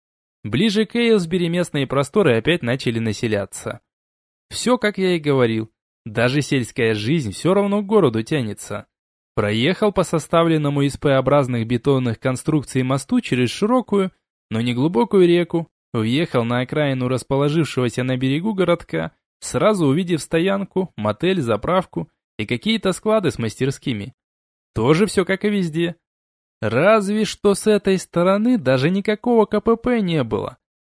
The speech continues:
только пустой укрепленный пост. Подрулил к колонке, остановился, заглушил двигатель, вышел из кабины, потянувшись изо всех сил. Ехал в напряжении, устали и спина, и шея. Из магазина вышла молодая,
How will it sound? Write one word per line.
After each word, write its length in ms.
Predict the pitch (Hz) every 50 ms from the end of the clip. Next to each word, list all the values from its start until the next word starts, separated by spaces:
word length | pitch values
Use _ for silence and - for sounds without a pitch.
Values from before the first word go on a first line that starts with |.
| _ -
только 320 | - 117 117 110 - 120 110
пустой 460 | - 151 139 - - 226 220 170 117
укрепленный 520 | - 113 113 - 143 156 143 117 110 113
пост. 480 | - - 160 113 101 - - - - _ _ _ _ _ _ _ _ _ _ _ _ _ _ _ _ -
Подрулил 600 | - 117 113 110 120 120 120 139 190 233 247 233
к 60 | -
колонке, 680 | - 202 202 196 190 185 185 175 160 - - 147 143 - -
остановился, 840 | - 110 113 - - 123 120 123 123 127 156 185 185 - - 143 123
заглушил 560 | 110 113 107 117 127 131 - - 190 196 151
двигатель, 560 | 120 123 135 139 135 127 - - 123 120 - _ _ _ _ _ -
вышел 400 | 117 151 214 - - 165 156 143
из 120 | 123 -
кабины, 480 | - 147 160 160 202 214 202 196 185 - _ _ _ -
потянувшись 680 | - 113 110 - 151 180 196 190 139 - 120 104 -
изо 200 | 117 110 127 135
всех 280 | 131 - 139 127 110 -
сил. 320 | - - 127 107 101 - _ _ _ _ _ _ _ _ _ _ -
Ехал 500 | 107 107 127 160 196 196 - 226 220 214
в 40 |
напряжении, 840 | 220 226 202 - 226 226 196 170 170 185 202 190 143 113 110 - - _ _ _ _ _ _ _
устали 540 | - 120 135 151 - - 220 208 202 196 185
и 80 | 175
спина, 480 | 165 - - - 190 190 208 214 208 190
и 80 | 175 151
шея. 480 | - - 180 160 120 107 104 - - _ _ _ _ _ _ _ _ _ _ _ _ - 117
Из 140 | 107 101 107
магазина 560 | 113 113 110 113 107 101 127 196 214 208 139
вышла 320 | 123 - - - 139 123
молодая, 720 | 117 113 113 113 113 107 104 107 101 104 110 139 160 -